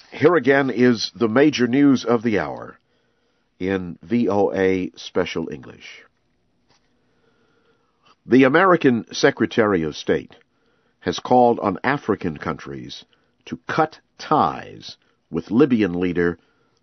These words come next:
Muammar Gaddafi. Syrian refugees say government troops have seized hundreds of people in villages near the rebellious northern city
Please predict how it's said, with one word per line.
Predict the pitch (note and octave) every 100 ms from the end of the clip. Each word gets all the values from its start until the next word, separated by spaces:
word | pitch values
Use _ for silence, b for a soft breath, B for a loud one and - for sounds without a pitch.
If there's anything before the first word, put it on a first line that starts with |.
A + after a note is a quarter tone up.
| -
Muammar | E2+ E2 D#2 D2
Gaddafi. | D2 D2 D2 - - - _ _ _ _ _ _ _ _ _ _ _ _ _ _ -
Syrian | - D#3 D3 A2 F#2+
refugees | F2+ G#2+ - F#2+ G2+ A2+ F2 F#2 -
say | - - F#2+ F2 - _ _ _ _
government | D#2+ A2+ A#2 F2+ E2 E2
troops | - C#3 B2 - - - _ _ _ _
have | F2+
seized | E2+ - C3 A2+ F#2+ -
hundreds | - C#3+ D#3 A#2+ G2+ E2
of | - F#2+
people | - C3+ - E2 A#2 - _ _ _
in | - G2 E2
villages | E2 D3+ C3 G#2 F#2+ G#2+ A#2 - _ _ -
near | E2+ A#2 A#2+ A#2
the | F2 G2+
rebellious | F#2+ F2+ C#3+ D#3 C3 B2 A2+ -
northern | E2 F2 C3 D3 B2 A#2 G2+
city | - - C3 D#2+ C#2+